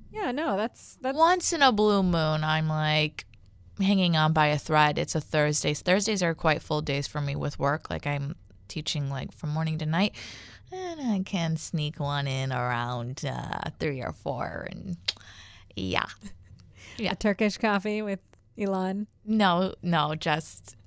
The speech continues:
Speaker 2: on the road.
Speaker 1: <laughs>
Speaker 2: It's like I need the fix. But,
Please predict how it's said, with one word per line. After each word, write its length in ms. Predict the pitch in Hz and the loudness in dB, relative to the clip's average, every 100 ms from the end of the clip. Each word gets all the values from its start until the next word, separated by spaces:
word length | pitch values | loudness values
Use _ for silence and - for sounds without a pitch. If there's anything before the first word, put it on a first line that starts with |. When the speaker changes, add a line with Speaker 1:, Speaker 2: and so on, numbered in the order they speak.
| - | -2
Speaker 2:
on 160 | 175 175 | 2 4
the 100 | 165 | 4
road. 400 | 151 127 120 156 - - | 6 6 6 0 -12 -10
Speaker 1:
<laughs> 480 | 262 - 320 302 240 - - | -2 4 6 6 0 -4 -12
Speaker 2:
It's 260 | 202 - | -12 -2
like 240 | 185 180 - | 2 2 2
I 80 | |
need 220 | 170 165 165 | 2 2 0
the 80 | |
fix. 480 | 160 139 143 - - - | 0 0 -2 -6 -12 2
But, 220 | 180 180 | 6 8